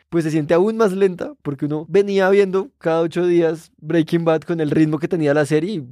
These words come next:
ya uno estaba acostumbrado. Para, pasan seis años, pasan cosas que ve uno otro tipo de series, otro tipo de cosas, para volver a retomar un, una forma de narrar con unos personajes con un background tan grande, al mismo ritmo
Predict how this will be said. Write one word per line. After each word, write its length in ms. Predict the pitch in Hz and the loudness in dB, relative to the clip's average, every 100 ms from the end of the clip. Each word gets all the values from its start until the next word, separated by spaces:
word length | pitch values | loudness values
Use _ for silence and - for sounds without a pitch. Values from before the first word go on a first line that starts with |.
| 139 | -4
ya 180 | 135 | -2
uno 120 | 127 139 | -2 -6
estaba 220 | 147 160 | -4 -4
acostumbrado. 720 | 156 170 196 190 196 220 330 _ | -2 -2 -2 2 2 2 -2 _
Para, 400 | - - 151 302 _ _ _ - | -6 -2 -2 -4 _ _ _ -2
pasan 300 | 139 139 151 | 0 0 0
seis 180 | 175 175 | 0 2
años, 280 | 180 175 - | 0 -2 -6
pasan 260 | 139 139 | -6 -6
cosas 320 | 135 151 165 | -4 -2 -2
que 360 | - 170 139 123 _ _ | -4 -8 -8 -8 _ _
ve 180 | 143 165 | -2 0
uno 260 | 160 175 190 | 2 2 0
otro 260 | 196 185 180 | 0 0 0
tipo 240 | 190 185 | -2 0
de 80 | 190 | 0
series, 280 | 160 156 160 | 2 0 -2
otro 180 | 160 156 | -4 -6
tipo 180 | 175 180 | -6 -6
de 60 | |
cosas, 240 | 160 170 175 | -4 -6 -2
para 160 | 180 | 2
volver 420 | 170 160 151 165 - _ | 4 4 4 0 -2 _
a 140 | 214 | -4
retomar 480 | 233 233 220 208 190 | 0 0 0 2 2
un, 240 | 208 190 _ _ | 2 -4 _ _
una 240 | - 233 233 | -10 -2 -2
forma 380 | 220 240 226 233 | 2 0 2 0
de 60 | |
narrar 320 | 226 202 180 175 | 0 0 -2 -2
con 100 | 196 | -2
unos 160 | 214 | -2
personajes 460 | - - 196 175 175 | -2 -2 0 -2 -2
con 220 | - 214 | -4 -4
un 120 | 196 | -2
background 460 | 190 214 214 220 226 | 0 0 2 -2 0
tan 160 | 214 196 | -2 0
grande, 400 | 180 175 175 180 _ | 2 2 -2 -4 _
al 300 | 202 226 226 | -2 0 0
mismo 500 | 226 254 254 233 240 | -2 0 0 0 0
ritmo 540 | 240 247 240 247 262 | 2 2 -2 -6 -8